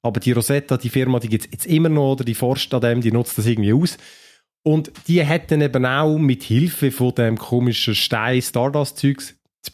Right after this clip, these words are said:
Beyonders kreiert, so wie so Überwesen, übermenschliche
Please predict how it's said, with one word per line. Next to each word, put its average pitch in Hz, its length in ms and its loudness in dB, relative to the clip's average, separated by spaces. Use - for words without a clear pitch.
Beyonders 165 1300 2
kreiert, 170 680 2
so 135 520 2
wie 127 420 -4
so 139 240 -2
Überwesen, 165 680 0
übermenschliche 135 840 0